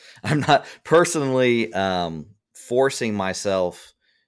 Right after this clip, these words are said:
in union with, keeping myself in union with Christ.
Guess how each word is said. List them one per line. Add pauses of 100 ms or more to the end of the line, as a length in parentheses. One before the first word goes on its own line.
(180)
in
union
with,
keeping
myself
in
union
with
Christ.